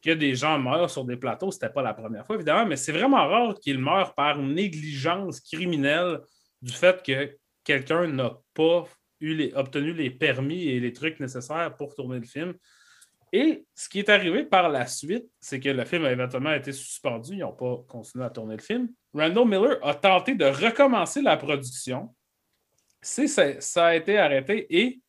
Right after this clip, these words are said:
en septembre de deux mille quatorze, donc quelques mois après ça, Randall Miller a été accusé de involuntary manslaughter. Donc, euh, c'est quoi ça en français ?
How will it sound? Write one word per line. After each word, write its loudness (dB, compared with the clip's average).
en -4
septembre 2
de 0
deux -2
mille -4
quatorze, -2
donc -4
quelques 0
mois 0
après -8
ça, -8
Randall 0
Miller 0
a 2
été 2
accusé 0
de 0
involuntary 2
manslaughter. -4
Donc, -8
euh, -8
c'est -20
quoi -10
ça -10
en -10
français ? -14